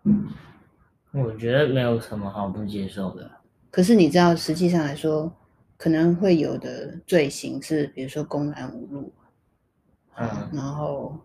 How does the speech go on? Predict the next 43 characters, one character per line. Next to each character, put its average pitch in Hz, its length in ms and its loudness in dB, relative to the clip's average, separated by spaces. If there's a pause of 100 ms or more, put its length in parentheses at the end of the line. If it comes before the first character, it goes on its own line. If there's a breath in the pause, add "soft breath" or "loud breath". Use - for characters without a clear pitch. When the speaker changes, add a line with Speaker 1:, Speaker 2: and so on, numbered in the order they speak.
Speaker 2:
诽 - 300 -8
谤 139 140 -8
嘛。 - 320 -14 (840)
Speaker 1:
嗯。 107 220 -10 (260)
Speaker 2:
那 190 220 2
一 208 120 2
般 190 160 6
来 160 140 4
说 170 140 2
都 170 160 4
是 170 80 6
公 156 200 0
然 139 180 -2 (100)
侮 135 80 -6
辱 143 280 -2
啦。 165 300 -8
通 240 160 6
常 180 280 4
公 208 140 0
然 185 160 6
侮 147 160 2
辱 165 200 6
比 151 120 -6
较 165 160 2
像 175 300 0
是 - 160 0
那 165 220 4
种， - 420 -8 (680 loud breath)
呃， 147 360 0
我 156 160 -2
在 180 100 4
大 170 220 4
庭 151 260 -4 (120)
广 143 240 -4
众 151 400 -2
对 170 100 4
你 147 140 0
有 139 100 -2
贬 - 320 -4
低 143 160 -2
的 135 100 -2
意 135 220 -4
思。 - 320 -8